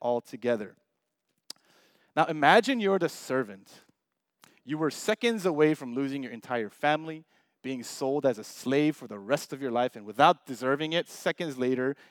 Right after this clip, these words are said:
your debt is forgiven. Now, a gazillion dollars seems a little too far-fetched. So a lot of people, the illustration I use, imagine your student debt.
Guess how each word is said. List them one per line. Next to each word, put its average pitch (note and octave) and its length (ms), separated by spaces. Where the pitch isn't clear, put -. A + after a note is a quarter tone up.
your B2+ 80
debt B2+ 260
is B2 200
forgiven. G2+ 500
Now, C3+ 360
a C#3 140
gazillion F3+ 540
dollars C3+ 420
seems C3 300
a A#2+ 40
little C3+ 220
too C3 180
far-fetched. - 640
So A2 200
a - 20
lot C#3 200
of D3 60
people, B2+ 260
the B2 60
illustration A#2+ 440
I A2 120
use, A2 300
imagine D#3+ 380
your F3 80
student D#3 400
debt. G#2+ 200